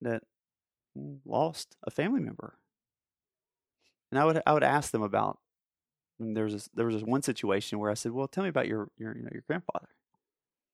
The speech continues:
And they just raved. I mean, you could see them glow by how special this person was and how they really touched their lives and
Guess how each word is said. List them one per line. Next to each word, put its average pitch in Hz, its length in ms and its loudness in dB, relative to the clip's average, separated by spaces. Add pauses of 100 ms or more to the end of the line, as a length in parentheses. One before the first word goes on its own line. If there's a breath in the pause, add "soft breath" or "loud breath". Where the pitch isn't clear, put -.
(300)
And 113 120 -4
they 110 100 0
just 107 320 0 (800)
raved. 117 560 -4
I 113 40 0
mean, 110 160 -2
you 131 80 -6
could 120 160 -2 (160)
see - 260 2
them 127 260 2
glow 110 760 4 (400)
by 110 580 2
how 180 760 4 (320)
special - 800 2 (1400)
this 117 140 -2
person 110 420 -2
was - 320 -8 (260)
and 117 140 -4
how 135 220 10
they 135 160 4
really 131 420 2
touched - 320 0
their 101 200 0
lives 175 500 6 (380 soft breath)
and 104 440 2